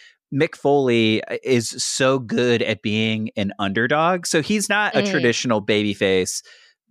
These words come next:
Speaker 1: but he is a babyface in that he's always gonna try his best, no matter how much the de-, the deck gets stacked against him. And as we've been seeing in this whole early part of the feud, right?
Speaker 2: Mm-hmm.
Speaker 1: Chyna and Triple H have just been cheating constantly, have really been stacking the deck, and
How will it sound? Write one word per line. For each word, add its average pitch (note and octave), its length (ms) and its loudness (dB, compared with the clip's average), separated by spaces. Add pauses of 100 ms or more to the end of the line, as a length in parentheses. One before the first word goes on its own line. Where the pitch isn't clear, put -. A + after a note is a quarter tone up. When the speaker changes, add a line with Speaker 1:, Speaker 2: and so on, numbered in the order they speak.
Speaker 1:
but A#2+ 240 2
he C3+ 200 2
is F3 200 2
a C3+ 40 -2
babyface A2+ 520 0
in A#2 200 -2
that A2 200 -2
he's A2+ 420 0
always C3 400 2
gonna A2+ 160 0
try G#2+ 300 -2
his G2+ 220 -8
best, - 340 -2
no G#2+ 60 -4
matter G2+ 200 -2
how G#2+ 180 -4
much G2+ 220 -6
the G#2 80 -6
de-, G2+ 300 -2 (220)
the G#2+ 120 2
deck - 300 -2
gets - 160 -4
stacked G2+ 260 -2
against B2 340 -4
him. G#2 80 -6
And F#2+ 120 -2
as G2 180 -4
we've G2+ 180 -6
been F#2+ 140 -6
seeing D3 300 2
in A2 80 -2
this G#2 100 -4
whole B2+ 240 2
early B2+ 240 2
part A#2 220 -2
of G2+ 40 -8
the G2 60 -4
feud, G3 360 0
right? A2+ 280 2 (100)
Speaker 2:
Mm-hmm. E3 340 -6 (260)
Speaker 1:
Chyna E3+ 300 0
and C#3+ 200 0
Triple C#3+ 240 -2
H A#2 160 2
have A2+ 120 -4
just D#3 360 -2
been A2+ 360 0 (340)
cheating D#3 800 0 (240)
constantly, G2+ 800 -2
have A2+ 160 -2
really C3+ 340 2
been B2+ 100 -2
stacking A#2 320 -2
the A2+ 60 -2
deck, A2 340 -2
and G#2+ 320 0